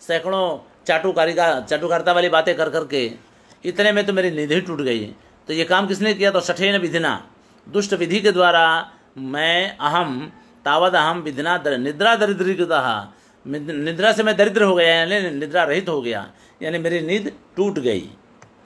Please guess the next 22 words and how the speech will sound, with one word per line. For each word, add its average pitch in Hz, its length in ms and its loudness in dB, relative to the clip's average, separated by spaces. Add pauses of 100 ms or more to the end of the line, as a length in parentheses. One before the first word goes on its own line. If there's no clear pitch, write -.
(420)
तो - 60 0
इस 247 280 0
तरह 226 200 4
से 160 500 0 (560)
अब 185 160 -2
ये 196 120 2
यहाँ 185 220 2
देखिए, 139 500 -6 (400)
अब 196 160 2
ये 226 520 4 (340)
शठेन 220 540 0
विधिना, 196 520 2
अब 160 100 2
शठ-, 156 200 -6
यहाँ 151 360 0
कोई 190 120 -2
व्यभिचारी 165 420 0
भाव 160 180 4
का 170 80 0
उल्लेख 165 260 -2
नहीं 151 220 -4
है, 92 180 -8